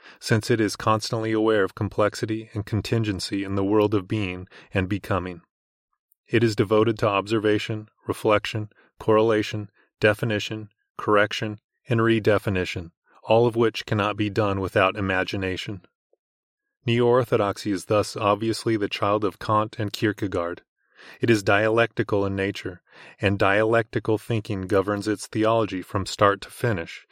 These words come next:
and renders it in effect an anthropology instead. It is of interest in the connection to study the letter of Hans P. Ehrenberg, written to Barth during World War Two,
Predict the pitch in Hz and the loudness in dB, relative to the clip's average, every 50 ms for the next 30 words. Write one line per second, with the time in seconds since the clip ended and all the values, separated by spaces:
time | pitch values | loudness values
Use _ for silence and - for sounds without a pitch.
0 | - - - - - - 110 107 101 104 110 117 120 113 110 98 90 - - - | -20 -20 -20 -10 -4 -2 0 2 4 4 4 4 4 2 2 0 0 -2 -6 -12
1 | _ _ - 110 107 107 107 104 110 98 104 - - - 113 107 98 - _ - | _ _ 2 2 4 4 2 0 -2 -4 -6 -4 0 0 2 2 0 -2 _ -18
2 | - - - - - - 101 98 101 104 104 - 113 101 - - 104 104 104 95 | -20 -20 -20 -10 -4 -2 0 0 0 0 -2 -4 -6 -4 0 0 2 2 2 0
3 | 92 92 90 90 92 - - - 98 92 92 90 - - _ _ _ _ _ _ | -2 -4 -6 -8 -10 -10 -6 -4 -4 -4 -4 -6 -10 -16 _ _ _ _ _ _
4 | _ _ _ _ _ _ _ _ _ _ _ _ _ - 127 123 135 127 117 127 | _ _ _ _ _ _ _ _ _ _ _ _ _ 2 4 6 6 4 4 2
5 | 117 - 117 117 127 127 - - 98 - - - - - 117 110 107 - - 117 | 0 2 0 0 0 -2 -4 -6 -8 -8 -10 -12 -8 -4 -2 -2 -2 -2 -2 0
6 | 113 110 110 - - - 123 117 - 113 - - - - 117 113 110 101 98 92 | 0 0 0 -2 -2 -4 -4 -4 -4 -4 -6 -4 -2 0 2 2 2 0 -2 -2
7 | - 101 98 101 110 113 113 95 90 90 - - - - - 107 98 - - - | -2 -2 0 2 2 2 4 2 0 -2 -4 -10 -20 -4 -2 -2 -2 0 2 2
8 | 107 107 113 113 - - - - 120 113 123 - 107 107 117 113 101 101 95 92 | 2 2 2 0 -6 -10 -8 -6 -6 -4 0 2 4 4 4 2 0 -2 -2 -2
9 | 87 85 90 90 - _ _ _ - - - _ - 104 110 117 120 120 113 - | -2 -2 -4 -8 -14 _ _ _ -20 -20 -20 _ 0 2 2 2 2 0 -2 -2
10 | 139 123 110 120 117 104 95 90 - - - 113 104 101 104 101 98 101 104 110 | -2 -2 0 2 2 2 2 0 -4 -4 -2 0 0 0 -2 -2 0 0 0 0
11 | 110 107 107 104 101 - - - 113 95 87 | 2 0 0 0 0 -2 -4 -4 -2 -2 -4